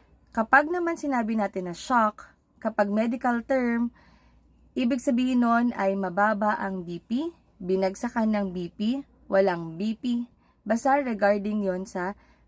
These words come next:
B P. So, kapag binuo natin yung term na yan, hypovolemic shock, ibig sabihin,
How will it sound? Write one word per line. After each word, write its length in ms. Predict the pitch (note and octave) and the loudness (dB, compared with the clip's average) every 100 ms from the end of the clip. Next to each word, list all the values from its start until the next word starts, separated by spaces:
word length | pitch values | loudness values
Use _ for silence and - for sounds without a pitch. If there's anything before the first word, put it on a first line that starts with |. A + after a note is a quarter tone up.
| - | -10
B 160 | F#3 E3 | -8 -6
P. 400 | - G#3 F3 D#3+ _ _ - - - | -4 -2 -2 -6 _ _ -20 -18 -6
So, 160 | B3 | -2
kapag 320 | C#4+ D#4+ E4+ | 0 2 0
binuo 480 | C#4 A3+ C4+ C#4+ B3+ C4 | 0 -2 0 2 2 2
natin 360 | C4 C4 B3 | 0 0 -2
yung 160 | A#3 G#3+ | 0 -2
term 280 | A3+ A3+ A3+ | -2 -2 0
na 80 | A3 | 0
yan, 280 | F#3+ E3+ F3+ | -2 -4 -2
hypovolemic 1080 | A3+ C4 - C4+ A3 F#3+ F#3+ G#3+ G#3+ G#3 | -2 -2 -2 -2 0 -2 0 0 -2 -4
shock, 360 | - A#3 F#3+ - | -4 -2 -2 -2
ibig 280 | - G#3+ G#3 | -6 -4 -4
sabihin, 560 | - G3+ A#3+ A3 G3+ | -4 -2 0 2 0